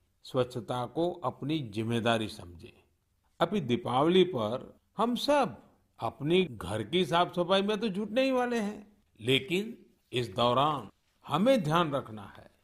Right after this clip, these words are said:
कि हमारे घर के साथ हमारा आस पड़ोस भी साफ रहे। ऐसा नहीं होना चाहिए कि हम अपना घर तो साफ करें,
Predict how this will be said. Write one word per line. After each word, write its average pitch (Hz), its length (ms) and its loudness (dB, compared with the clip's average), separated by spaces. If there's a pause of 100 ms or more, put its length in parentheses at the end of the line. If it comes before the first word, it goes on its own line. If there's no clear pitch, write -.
(220)
कि 123 60 -6
हमारे 117 500 -2
घर 98 280 -8
के 135 220 -4
साथ 139 340 -2 (460)
हमारा 135 360 0 (240)
आस 143 580 0
पड़ोस 117 320 -2
भी 170 160 -4
साफ - 460 -6
रहे। - 340 -20 (580)
ऐसा 120 300 0
नहीं 196 200 2
होना 214 260 0
चाहिए 135 520 -6 (300)
कि 170 60 0
हम 175 120 2
अपना 143 360 -2
घर 165 180 4
तो 185 160 0
साफ 180 300 2
करें, 202 400 0